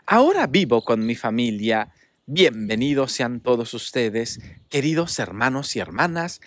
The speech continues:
a esta mi parroquia digital. Yo soy el Padre Sergio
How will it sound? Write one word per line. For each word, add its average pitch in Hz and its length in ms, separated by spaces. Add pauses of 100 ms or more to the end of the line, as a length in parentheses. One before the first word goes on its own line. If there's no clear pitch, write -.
(280)
a 92 220
esta 156 340
mi 113 140
parroquia 113 480
digital. 151 680 (260)
Yo 139 220
soy 269 400
el 151 120
Padre 196 360
Sergio - 560